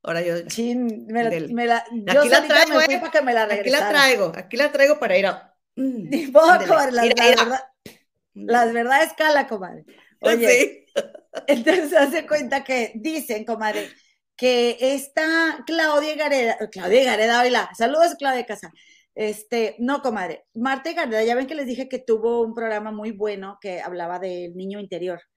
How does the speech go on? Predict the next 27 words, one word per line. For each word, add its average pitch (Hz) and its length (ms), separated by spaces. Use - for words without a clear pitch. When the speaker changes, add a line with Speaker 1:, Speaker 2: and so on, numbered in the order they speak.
Speaker 2:
en 180 100
su 196 160
canal 175 300
Infinitos, 233 580
ya 185 60
ves 175 100
que 190 120
tiene 185 200
un 196 60
nuevo 180 180
canal 180 260
de 170 80
YouTube, 190 320
Marta 170 280
Gareda, 180 400
que 196 100
habla 196 220
puros 208 320
temas 196 260
de, 208 100
de 180 160
superación 170 400
personal. 262 380
Entonces, 302 400
en 320 160
ese 381 220
canal, 294 440